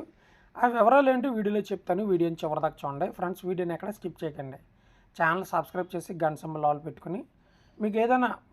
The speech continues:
డౌట్ ఉంటే, ఈ పథకం అనే కాదు, ఏ పథకం గురించి డౌట్ ఉన్నా ఖచ్చితంగా చూసిన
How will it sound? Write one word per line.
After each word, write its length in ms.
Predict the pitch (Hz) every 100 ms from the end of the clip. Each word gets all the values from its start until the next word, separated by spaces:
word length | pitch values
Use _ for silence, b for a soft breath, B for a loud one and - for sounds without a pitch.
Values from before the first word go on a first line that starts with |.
| 180 170
డౌట్ 220 | 185 185
ఉంటే, 140 | 175 160 165
ఈ 20 | 185 180
పథకం 320 | 170 170 160
అనే 100 | 156 160
కాదు, 100 | 175 160
ఏ 20 | 165
పథకం 240 | 160 160 160
గురించి 220 | 156 151 156
డౌట్ 180 | 156 147
ఉన్నా 140 | 190 330 b b b -
ఖచ్చితంగా 420 | 196 254 254 233 214
చూసిన 200 | 190 190